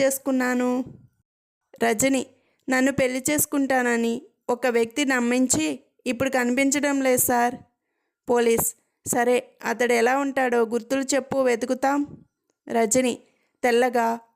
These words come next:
ఆరు అడుగుల పొడవు, సొట్టబుగ్గలు, చాలా అందంగా ఉంటాడు సార్." పల్లవి, "అదేంటే, నిన్ను చేసుకుంటానని చెప్పినవాడు నల్లగా, పొట్టిగా, బాణపొట్టతో ఉంటాడు కదా." రజని, "నువ్వు నోరు మూసుకో,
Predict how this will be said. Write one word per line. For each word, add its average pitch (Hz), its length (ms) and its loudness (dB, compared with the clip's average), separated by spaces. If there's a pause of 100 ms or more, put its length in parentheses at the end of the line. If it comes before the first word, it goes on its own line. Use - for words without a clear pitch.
(100)
ఆరు 240 220 0
అడుగుల 233 320 0
పొడవు, 240 580 -2 (340)
సొట్టబుగ్గలు, 233 920 0 (260)
చాలా 254 220 2
అందంగా 247 480 -2
ఉంటాడు 247 400 0
సార్." 233 360 0 (560)
పల్లవి, 240 400 2 (360)
"అదేంటే, 262 880 -2
నిన్ను 262 260 2 (100)
చేసుకుంటానని 277 760 2
చెప్పినవాడు 247 760 0 (300)
నల్లగా, 254 400 2
పొట్టిగా, 240 680 -2 (260)
బాణపొట్టతో 262 800 -2
ఉంటాడు 262 380 0
కదా." 262 460 0 (680)
రజని, 233 380 0 (420)
"నువ్వు 254 200 2
నోరు 262 280 2
మూసుకో, 277 540 0